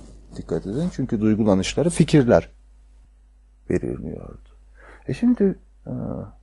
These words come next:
tuhaf bir paradoksa gir-, giriyor gibi görünüyoruz. Çünkü bedenimizin irkilmesi asla bir şey değil. Fikri bir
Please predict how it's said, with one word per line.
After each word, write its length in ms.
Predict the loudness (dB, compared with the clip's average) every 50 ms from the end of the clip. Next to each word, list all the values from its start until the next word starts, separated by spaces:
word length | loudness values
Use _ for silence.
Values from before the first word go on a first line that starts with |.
| _ _ _ _ -2 4
tuhaf 260 | 6 6 6 6 6
bir 100 | 2 2
paradoksa 560 | 4 8 8 10 10 10 8 6 6 6 6
gir-, 300 | 6 6 6 4 2 0 -6 -4 0
giriyor 320 | 2 4 6 6 4 4
gibi 240 | 0 -4 -8 -16 -18 -20 -20 _ _ _ _ -20 _ _ _ _ _ _ _ _ _ _ _ _ _ _ _ 0
görünüyoruz. 580 | 2 4 4 2 2 0 0 -2 -2 -4 -4 -2
Çünkü 340 | 0 0 0 2 2 0 0 -2 -8 -20 -20 -20 -20 -20 -20 -20 -20 -20 -20 -6
bedenimizin 600 | 2 6 6 8 8 8 8 8 8 8 8 6
irkilmesi 640 | 8 6 6 4 4 4 4 6 6 4 6 6 6
asla 720 | 6 6 4 2 -4 -10 -14 -8 2 6 8 8 8 8
bir 180 | 6 2 -2 -6 -6 0
şey 280 | 4 6 6 6 8
değil. 200 | 8 8 8 6 6 2 -6 -20 -20 -20 -20 -20 -18 -16 -16 -16 -16 -16 -20 -20 -20 -20 -20 -20 -20 -20 -20 -20 -4
Fikri 460 | -2 0 2 6 8 10 10 10 10
bir 220 | 8 4 2 -2